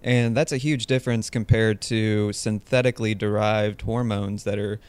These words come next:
you know, made from a lab, um, be-, in many different ways. Um, your, your body has been processing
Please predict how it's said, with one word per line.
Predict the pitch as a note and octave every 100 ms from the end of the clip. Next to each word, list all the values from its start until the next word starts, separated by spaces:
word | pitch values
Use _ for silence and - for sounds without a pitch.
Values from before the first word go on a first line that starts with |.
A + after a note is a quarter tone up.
| - - - - -
you | A2+
know, | G#2+
made | G#2 A#2 A2+ -
from | A2+ G#2+ G#2 -
a | G#2
lab, | G2 G#2+ A2 G2 G2 A2+ A#2+ C#3+
um, | - G#2 G2+ G2+ G2+ G2+ - - - -
be-, | A2 -
in | A#2+ A#2 G#2+ G#2
many | C#3 D#3+
different | A#2+ A2+
ways. | G#2 B2 G#2+ G#2
Um, | G#2+ G#2 G#2 G#2 - - - - -
your, | A#2 A#2 G#2+ -
your | A#2+ A2+
body | A#2+ C#3 B2+ B2
has | A#2+ A2
been | A2+
processing | - B2+ C3 A2+ G#2+ A2 A2 G#2+ G#2+